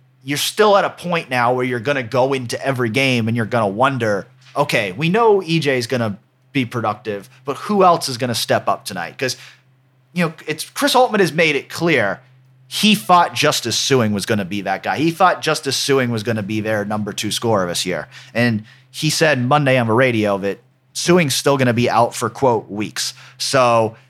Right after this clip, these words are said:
it's still gonna be a while before he's back in the rotation.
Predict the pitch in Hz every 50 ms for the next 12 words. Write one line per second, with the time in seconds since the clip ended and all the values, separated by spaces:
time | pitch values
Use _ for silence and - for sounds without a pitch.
0 | _ _ _ _ _ 104 120 127 - - - 220 226 226 220 180 139 160 160 160
1 | 156 143 127 127 123 123 123 123 123 120 120 120 113 - 120 113 113 110 - 127
2 | 123 113 113 - 123 120 113 113 - 113 107 107 107 101 95 - 113 104 104 110
3 | 110 104 101 95